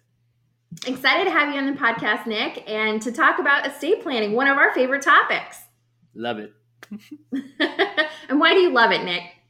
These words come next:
Speaker 2: You know, estate planning is about relationships. It's about people. It's about helping someone tell their story. And we love getting into that. We love being involved with people and, and really helping them express what their, what their wishes are at the end of the day.
Speaker 1: And we're coming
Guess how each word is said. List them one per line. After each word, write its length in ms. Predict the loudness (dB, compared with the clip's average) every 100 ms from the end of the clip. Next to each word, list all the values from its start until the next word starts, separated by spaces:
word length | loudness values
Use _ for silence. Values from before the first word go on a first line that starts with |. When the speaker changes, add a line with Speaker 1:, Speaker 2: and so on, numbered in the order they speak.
| _ _ -20 _ _
Speaker 2:
You 80 | 0
know, 120 | 2
estate 320 | 2 2 0 2
planning 160 | 0
is 80 | 2
about 180 | 0 0
relationships. 560 | 0 -2 -2 -6 -6
It's 240 | -10 -12 -8
about 320 | -4 -4 -4
people. 400 | -6 -4 -4 -6
It's 100 | -4
about 220 | -2 -2
helping 400 | 0 -2 0 -4
someone 300 | -2 -2 -2
tell 180 | 0 0
their 100 | -2
story. 360 | -4 -2 0 -2
And 100 | -2
we 80 |
love 500 | -2 2 2 2 0
getting 260 | -2 0 0
into 180 | -2 0
that. 240 | 0 0
We 80 | -2
love 280 | 0 0 0
being 140 | -4
involved 380 | -4 -2 -2 -2
with 100 | -6
people 320 | -8 -6 -8
and, 100 | -10 -14 _ _
and 80 | -6
really 240 | -2 -2 -2
helping 300 | -4 -6 -10
them 140 | -10
express 520 | -12 -12 -6 -6 -6
what 160 | -10 -12
their, 260 | -12 -12 -6
what 180 | -6
their 100 | -4
wishes 340 | -4 -4 -6 -6
are 100 | -6
at 100 | -8
the 80 | -14
end 140 | -16
of 60 | -16
the 60 |
day. 140 | -18 -20 _ _ _ _ _ _ _ _ _ _
Speaker 1:
And 260 | -4 -2 -2
we're 140 | 0
coming 260 | 2 2